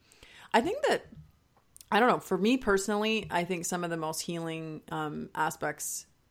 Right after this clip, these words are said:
um, that I've taken on has been in the form of, like, rituals. Um, I think especially as women, we tend to really gravitate towards that. And I think a lot of us really lack that.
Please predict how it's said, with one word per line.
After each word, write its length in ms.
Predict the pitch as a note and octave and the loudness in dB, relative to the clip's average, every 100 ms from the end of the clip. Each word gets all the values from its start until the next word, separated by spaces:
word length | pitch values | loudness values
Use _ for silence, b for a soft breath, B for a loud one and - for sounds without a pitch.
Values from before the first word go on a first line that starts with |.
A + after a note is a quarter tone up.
| _ - | _ -8
um, 220 | D3 D3 | -6 -4
that 100 | D3+ | 0
I've 180 | C#3+ D3 | 0 0
taken 280 | D#3+ D#3+ D#3 | -6 -4 -4
on 160 | D3+ | -4
has 340 | D#3 D3+ D3+ - | 0 0 0 -2
been 220 | D#3+ E3 | -6 -4
in 80 | E3 | -6
the 80 | |
form 280 | D#3+ E3+ D#3+ | -6 -6 -4
of, 140 | E3 E3 | -6 -4
like, 180 | D#3+ E3 | -6 -4
rituals. 580 | D#3+ - F#3 G3+ G#3 - B B B B - | -8 -6 -4 -4 -6 -16 B B B B -4
Um, 580 | D#3+ D#3 D3 D3 D3+ - _ _ _ - | -2 -2 -4 -8 -10 -14 _ _ _ -8
I 60 | F3+ | -4
think 180 | G#3+ A3 | 0 0
especially 360 | B3+ C#4 E4+ B3+ | 0 -2 0 -2
as 120 | D3+ | -2
women, 580 | D#3 D#3 E3+ D3 D3 - | -6 -4 -4 -4 -10 -12
we 200 | D#3+ E3 | -6 -6
tend 340 | - D#3+ D#3+ | -4 -6 -4
to 140 | - D#3+ | -6 -6
really 320 | D3 E3 E3 | -4 -4 -2
gravitate 540 | D3+ C#3 D3+ G3+ A3+ | 0 0 -2 -2 -4
towards 240 | - B2+ - | -2 -6 -4
that. 220 | C3 - | -2 -2
And 100 | E3 | -2
I 60 | D#3 | -4
think 200 | F3+ F3+ | -6 -4
a 40 | |
lot 180 | D#3+ D#3 | -2 -2
of 60 | D3 | -2
us 140 | C#3+ | -6
really 180 | D3 D3 | -6 -8
lack 380 | - - F#3 - | -6 -4 -4 -6
that. 360 | B3 C#4+ - | -6 -6 -6